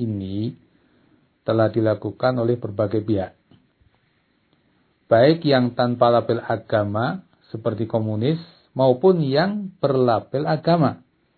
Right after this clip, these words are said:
Baik Islam maupun selain Islam. Terkait dengan yang berlabel Islam,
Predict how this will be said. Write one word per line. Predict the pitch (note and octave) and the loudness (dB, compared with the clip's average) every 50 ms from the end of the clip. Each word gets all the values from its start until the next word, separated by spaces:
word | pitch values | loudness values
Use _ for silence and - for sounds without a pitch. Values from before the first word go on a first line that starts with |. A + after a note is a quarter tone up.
| _ _ _ _ _ _ _ _ _ _ _ _ _ _ _ _ _ _ _ _ | _ _ _ _ _ _ _ _ _ _ _ _ _ _ _ _ _ _ _ _
Baik | - D3 D#3+ D#3 D3+ - | 6 6 6 6 4 0
Islam | C3+ B2 - - - D#3+ F#3+ G3+ F#3+ E3+ | -2 -8 -8 -6 -4 -2 -2 0 0 0
maupun | D3 C#3+ - G#3 G#3+ G3 E3+ E3 | -2 -2 -2 -4 -6 -4 -4 -2
selain | C3+ A#2 G#2 F#2+ | -4 -4 -4 -6
Islam. | F#2 - G#2 F2+ E2+ E2 _ _ _ _ _ _ _ _ _ _ _ _ _ _ _ _ _ _ _ _ _ _ _ _ _ _ _ _ _ _ _ _ _ _ _ _ _ _ _ _ _ | -8 -10 -10 -10 -10 -12 _ _ _ _ _ _ _ _ _ _ _ _ _ _ _ _ _ _ _ _ _ _ _ _ _ _ _ _ _ _ _ _ _ _ _ _ _ _ _ _ _
Terkait | - B2 B2 B2+ - E3 F#3+ G3+ F#3+ | -4 -2 -2 0 2 4 4 4 2
dengan | - D#3 C#3+ C#3+ C#3 C3+ C3+ | 0 -2 -2 0 0 0 2
yang | B2+ B2+ B2 A#2 A2+ | 2 2 2 0 0
berlabel | A#2 A2+ A2 A2 G#2+ G2 - G#2 G#2+ | -2 -2 0 0 -2 -2 -4 -6 -6
Islam, | A#2+ C3+ C3+ - - G#2 F#2 F2+ F2 F2+ G#2 A2+ | -6 -8 -8 -8 -6 -6 -6 -6 -8 -10 -14 -18